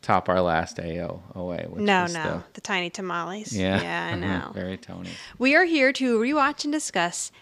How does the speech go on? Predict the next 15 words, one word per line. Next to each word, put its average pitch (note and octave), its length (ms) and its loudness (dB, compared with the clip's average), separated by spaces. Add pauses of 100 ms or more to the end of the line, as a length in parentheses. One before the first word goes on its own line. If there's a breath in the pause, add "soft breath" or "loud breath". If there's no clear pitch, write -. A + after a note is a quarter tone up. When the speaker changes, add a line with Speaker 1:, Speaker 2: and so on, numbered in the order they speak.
(160 soft breath)
Speaker 2:
every E4+ 340 4
single A3+ 400 -2
episode - 600 -10 (260)
of D4+ 100 -8
Who's G3+ 220 -14
the - 80 -18
Boss. - 560 -14 (420 loud breath)
Today C#4+ 220 10
we're E4+ 100 4
gonna E4 160 6
cover C4 460 4
season C4+ 460 2
four, F#3+ 440 4
episode F#3+ 540 -2
twenty. F3 580 -6